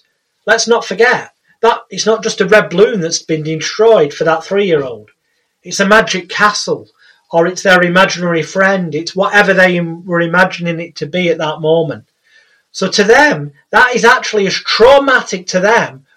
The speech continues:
as us as adults losing a loved one or a family member or relative. Now think about that for a moment, because at first sight, the idea of a three-year-old balloon popping, having a negative effect on them, causing some kind of traumatic freeze state in their personal neck-top computer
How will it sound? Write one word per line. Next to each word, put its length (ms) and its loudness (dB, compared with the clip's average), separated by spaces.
as 160 0
us 240 4
as 120 -2
adults 520 0
losing 520 2
a 60 4
loved 300 2
one 200 -16
or 80 0
a 40 -2
family 360 -2
member 340 0
or 140 2
relative. 500 -2
Now 100 -2
think 440 2
about 360 2
that 200 -4
for 140 4
a 40 6
moment, 520 -6
because 180 -2
at 80 2
first 280 6
sight, 260 4
the 60 2
idea 280 4
of 80 -4
a 40 -2
three-year-old 760 4
balloon 300 2
popping, 460 -8
having 200 -2
a 80 2
negative 460 0
effect 440 -2
on 160 -4
them, 160 -20
causing 400 0
some 240 -4
kind 320 2
of 160 -2
traumatic 680 2
freeze 440 2
state 340 -6
in 120 -8
their 140 -2
personal 480 -2
neck-top 460 -8
computer 640 -4